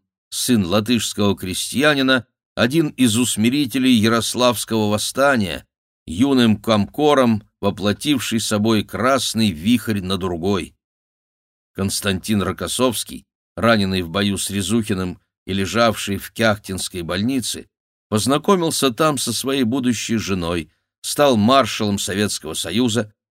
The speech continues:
командовал парадом Победы двадцать четвёртого июня тысяча девятьсот сорок пятого года на Красной площади в Москве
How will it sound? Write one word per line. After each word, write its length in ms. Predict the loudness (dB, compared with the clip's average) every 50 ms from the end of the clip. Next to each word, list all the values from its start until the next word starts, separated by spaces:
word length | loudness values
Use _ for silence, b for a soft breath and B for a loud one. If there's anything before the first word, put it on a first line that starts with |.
| _ _
командовал 680 | -2 0 2 4 4 4 4 4 4 4 4 4 4 2
парадом 520 | 2 4 4 6 6 6 4 4 2 2
Победы 480 | 2 0 0 2 2 2 4 4 2 0
двадцать 580 | 0 0 0 0 0 0 -2 -4 -6 -6 -6 -4
четвёртого 680 | -6 -6 -6 -2 0 0 0 0 0 -2 -2 0 0
июня 380 | 0 2 0 2 2 0 0
тысяча 460 | -2 -2 -2 -4 -4 -4 -6 -8 -10 -8
девятьсот 500 | -6 -6 -6 -6 -4 -2 -2 -2 -2 -4
сорок 340 | -4 -2 -2 -2 -4 -4
пятого 360 | -2 0 0 0 0 -4 -4 0
года 400 | 2 2 4 4 2 2 0 -4 _ _ _ _ -4
на 140 | -4 -4 -2
Красной 560 | 0 0 2 2 2 2 0 0 0 0 0
площади 640 | -2 -2 -2 0 0 0 -2 -2 -4 -2 0 -2 -2
в 120 | -2 -4
Москве 600 | -6 -6 -4 -6 -6 -8 -8 -8 -8 -8 -8 -10